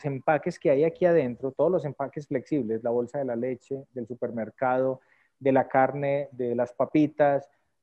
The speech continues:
del palito con que revuelves el café, eh, el pitillo o el sorbete, todos estos elementos están hechos a base de plástico. Entonces,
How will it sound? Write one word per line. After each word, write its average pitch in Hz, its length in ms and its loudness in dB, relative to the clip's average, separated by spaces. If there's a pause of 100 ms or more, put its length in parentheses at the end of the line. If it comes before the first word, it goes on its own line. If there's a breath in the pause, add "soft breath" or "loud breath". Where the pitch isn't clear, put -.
del 131 560 0
palito 135 320 0
con 139 100 -6
que 123 120 -6
revuelves 120 360 0
el 123 140 -8
café, 147 420 2
eh, 135 1000 -8
el 139 200 0
pitillo 156 600 2
o 139 80 4
el 117 100 -2
sorbete, 147 720 4 (1400)
todos 175 280 8
estos 180 220 -2
elementos 175 420 2
están 143 220 -2
hechos 151 220 -4
a 147 40 0
base 127 240 2
de 151 120 2
plástico. 202 360 0
Entonces, 135 460 -4